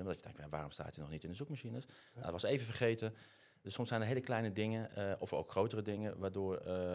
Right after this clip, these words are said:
Speaker 1: hè, ik zie soms ook hele mooie websites, maar dan zijn de vacatureteksten worden dan, eh, eh, de oude vacatureteksten worden weer opgezet, inderdaad.
Speaker 2: Mhm.
Speaker 1: Ehm,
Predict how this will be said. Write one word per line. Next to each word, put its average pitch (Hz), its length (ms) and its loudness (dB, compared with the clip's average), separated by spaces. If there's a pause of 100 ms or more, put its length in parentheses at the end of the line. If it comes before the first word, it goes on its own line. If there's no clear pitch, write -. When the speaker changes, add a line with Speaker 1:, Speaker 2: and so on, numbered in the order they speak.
Speaker 1:
hè, 131 120 2
ik 107 100 -2
zie 98 140 -4
soms 92 240 -2
ook 92 280 4
hele 92 200 2
mooie 92 220 4
websites, 87 460 2
maar 87 120 -2
dan 87 120 -2
zijn 85 160 0
de 82 60 -2
vacatureteksten 110 760 -2
worden 101 200 2
dan, 98 260 0 (480)
eh, 90 640 2
eh, 107 160 -2
de 104 60 0
oude 98 220 4
vacatureteksten 113 640 -2
worden 107 200 2
weer 107 100 6
opgezet, 104 420 0
inderdaad. 98 400 -2 (160)
Speaker 2:
Mhm. 135 160 2 (340)
Speaker 1:
Ehm, 92 640 2